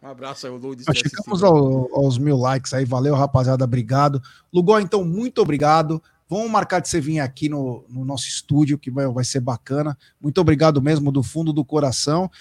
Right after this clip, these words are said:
Speaker 2: E tomara que nós possamos ter um dois mil e vinte e três tão bom quanto foi dois mil e vinte e dois, né? Tomara, como diz os argentinos,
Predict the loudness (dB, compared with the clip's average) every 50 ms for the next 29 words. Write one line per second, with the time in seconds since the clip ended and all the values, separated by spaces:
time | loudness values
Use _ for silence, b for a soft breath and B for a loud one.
0 | b b _ -10 -4 -2 0 2 4 6 6 6 6 4 2 0 -2 0 2 2
1 | 2 2 2 -2 -2 -2 -4 -4 -4 -4 -2 -2 -2 -2 -2 -2 -2 -2 -4 -4
2 | -4 -4 -6 -8 -6 -4 -2 -2 -2 -2 -4 b b b b b b b _ _
3 | -4 -2 0 2 2 2 2 2 0 -4 -4 -6 -6 -8 -4 0 2 4 4 2
4 | 0 _ _ _ _ _ _ _ 2 4 6 6 6 4 2 0 0 0 -2 -2
5 | -4 -4 -4 0 2 2 4 4 2 0 -2 -2 -2 -2 -2 0 0 0 -2 -2
6 | -6 b b b b b b b b _ -6 -4 -2 0 0 0 0 -2 0 2
7 | 2 2 2 0 0 -2 -2 -2 -2 0 0 0 -2 -4